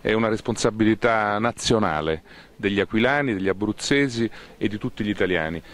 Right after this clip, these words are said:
Cialente ha tenuto alto l'orgoglio di questa città, ora è tempo che il governo restituisca al Comune dell'Aquila i poteri e tutte le competenze per gestire non più l'emergenza, ma la rinascita.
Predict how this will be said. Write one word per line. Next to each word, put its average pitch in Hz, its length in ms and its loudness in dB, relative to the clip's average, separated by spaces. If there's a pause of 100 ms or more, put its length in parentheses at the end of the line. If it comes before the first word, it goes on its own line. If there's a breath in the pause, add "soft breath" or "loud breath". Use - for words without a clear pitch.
(140 loud breath)
Cialente 135 600 2
ha 107 80 4
tenuto 110 440 2
alto 117 360 0
l'orgoglio 101 880 2 (180)
di 101 120 0
questa 95 260 0
città, 156 460 0 (320 loud breath)
ora 127 240 4
è 107 120 0
tempo 113 420 0
che 101 100 0
il 101 120 0
governo 107 580 2
restituisca 113 1160 0 (400)
al 107 220 0
Comune 123 400 2
dell'Aquila 123 760 2 (420 soft breath)
i 135 120 -2
poteri 139 720 2 (200)
e - 200 -2
tutte - 280 -2
le 107 100 2
competenze 107 680 0
per 95 140 0
gestire 101 440 2
non 117 240 0
più 156 160 2
l'emergenza, 95 880 0 (420 loud breath)
ma 95 120 0
la 92 100 2
rinascita. 78 680 -2